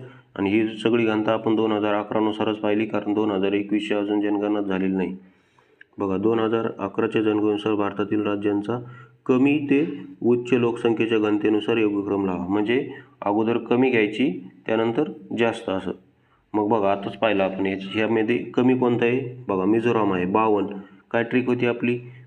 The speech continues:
मिझोराममध्ये राम मंदिरं खूप आहेत आणि त्या प्रत्येक, प्रत्येक गावात राम मंदिर आहेत आणि त्या प्रत्येक, अ, मंदिरात एक ब्राह्मण पुजारी आहे. ब्राह्मण म्हणजेच काय? बावन असं लक्षात ठेवलेलं आहे आपण, बावन.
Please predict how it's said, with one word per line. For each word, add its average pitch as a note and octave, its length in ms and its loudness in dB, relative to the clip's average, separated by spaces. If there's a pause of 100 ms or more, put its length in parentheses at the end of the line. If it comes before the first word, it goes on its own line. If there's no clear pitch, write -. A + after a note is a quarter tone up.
मिझोराममध्ये A2+ 640 2
राम A2 260 2
मंदिरं A2 360 2
खूप A2 220 -2
आहेत A2+ 280 -4
आणि G2+ 160 0
त्या G#2 100 -2
प्रत्येक, A#2+ 560 -4
प्रत्येक C3+ 300 0
गावात A2+ 240 -2
राम A2 200 0
मंदिर G#2 220 2
आहेत F#2 220 -2
आणि G2+ 140 -2
त्या A#2+ 220 -2 (1000)
प्रत्येक, B2+ 460 0
अ, A2 180 4
मंदिरात A#2 460 2
एक B2 200 0
ब्राह्मण B2 380 2
पुजारी G#2 400 2
आहे. E2+ 120 -2 (200)
ब्राह्मण A2+ 460 0 (160)
म्हणजेच G#2+ 400 -2
काय? D3+ 240 -2 (300)
बावन G#2 440 2 (100)
असं G2+ 180 -4
लक्षात G2 260 -4
ठेवलेलं F#2+ 340 -2
आहे F2 80 -6
आपण, - 400 -18
बावन. G2 460 -2